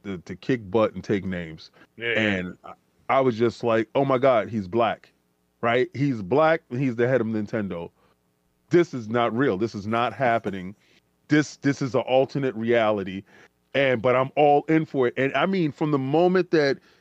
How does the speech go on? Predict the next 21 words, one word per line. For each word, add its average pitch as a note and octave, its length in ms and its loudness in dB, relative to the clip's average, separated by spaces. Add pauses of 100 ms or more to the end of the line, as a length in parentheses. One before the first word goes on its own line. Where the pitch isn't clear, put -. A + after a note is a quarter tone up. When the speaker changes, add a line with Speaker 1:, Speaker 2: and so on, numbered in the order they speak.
Speaker 1:
he D#3+ 640 -2
took F3+ 240 0
over E3+ 300 4
at C3 160 4
Nintendo, D#3+ 840 0 (380)
it C3+ 60 0
was C3 140 2
a B2 60 0
complete C#3 420 -2
turnaround. G#2+ 680 -4
Like, G#2 200 -8
I C3 120 2
don't D3+ 160 0
know C3+ 360 4 (260)
what A#2+ 180 2
mojo C#3 580 0
magic C3+ 480 -2
that A2+ 160 -6
this C3 220 -10
man B2+ 280 -4
had C3 480 -2